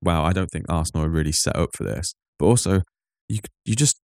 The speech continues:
could see how Ars-, Arsenal have been creaking for <laughs> quite a while.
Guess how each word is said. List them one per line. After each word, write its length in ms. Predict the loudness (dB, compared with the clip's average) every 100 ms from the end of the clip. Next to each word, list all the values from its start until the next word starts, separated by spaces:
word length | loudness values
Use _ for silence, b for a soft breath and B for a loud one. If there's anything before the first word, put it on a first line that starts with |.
| 0
could 160 | 0
see 340 | 0 2 6 6
how 300 | 4 2 2
Ars-, 220 | 2 0 2
Arsenal 260 | 2 2 0
have 60 |
been 160 | -2 -4
creaking 520 | 0 2 2 -2 -6
for 320 | -4 -2 -2 -2
<laughs> 300 | -2 -4 -6 _ -8
quite 360 | -4 0 -2 0
a 40 |
while. 500 | -2 0 0 0 -4